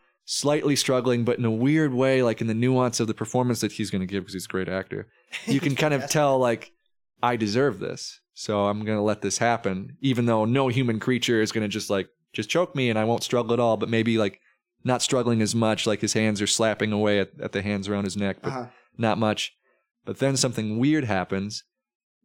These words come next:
Speaker 1: because there was all that fight before when the girl died or whatever. All of a sudden, Mark's grip, like, loosens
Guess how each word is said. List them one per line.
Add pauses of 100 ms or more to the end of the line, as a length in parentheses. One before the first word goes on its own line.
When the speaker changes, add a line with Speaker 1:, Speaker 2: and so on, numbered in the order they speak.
Speaker 1:
because
there
was
all
that
fight
before
when
the
girl
died
or
whatever. (160)
All
of
a
sudden,
Mark's
grip, (220)
like,
loosens